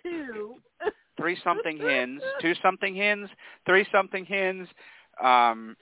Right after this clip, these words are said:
Speaker 1: Three French hens.
Speaker 2: Okay, hens. That was
Speaker 1: Three
Speaker 2: close.
Speaker 1: French hens. Yeah.
Speaker 2: Something.
Speaker 1: So what's a French
Speaker 2: Tur-,
Speaker 1: hen?
Speaker 2: there's turtle doves. There's hens. French hens. French. Maybe they're French copper Moran hens.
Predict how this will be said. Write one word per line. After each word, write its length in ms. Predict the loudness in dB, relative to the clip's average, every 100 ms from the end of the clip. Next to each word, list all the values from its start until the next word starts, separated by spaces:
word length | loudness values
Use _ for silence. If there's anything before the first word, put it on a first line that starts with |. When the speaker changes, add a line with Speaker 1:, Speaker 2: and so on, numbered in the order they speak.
| -8
Speaker 1:
Three 380 | -4 0 0 0 0
French 320 | 0 0 -6 -10
hens. 680 | -8 -4 -4 -4 -6 -12 -18 _ _ _ _ _ _ _ -4
Speaker 2:
Okay, 180 | 0 4
hens. 300 | 4 4 2
That 60 |
was 40 | 2
Speaker 1:
Three 140 | 2 0
Speaker 2:
close. 140 | 0
Speaker 1:
French 280 | 0 -2 -4 _ -10
hens. 280 | -6 -6 -10 _ _ _ _ _ _
Yeah. 280 | 2 4 2
Speaker 2:
Something. 320 | 0 -6 -12 -8
Speaker 1:
So 60 |
what's 180 | -6 -6 -8
a 40 |
French 200 | -10 -6
Speaker 2:
Tur-, 100 | 0
Speaker 1:
hen? 80 | 2
Speaker 2:
there's 140 | 2 4
turtle 220 | 2 2
doves. 360 | 0 2 2 0
There's 180 | -6 -8 -8
hens. 400 | -6 -6 -6 -8 -6
French 200 | -6 -6
hens. 400 | -8 -6 -8 -10 -16 -20 -20 -8 2
French. 180 | 2 2
Maybe 260 | -6 -6 -6
they're 120 | -6 -6
French 220 | -4 -4 -6 -4
copper 260 | -2 -2 -2
Moran 500 | 0 2 2 0 -4
hens. 380 | -10 -12 -16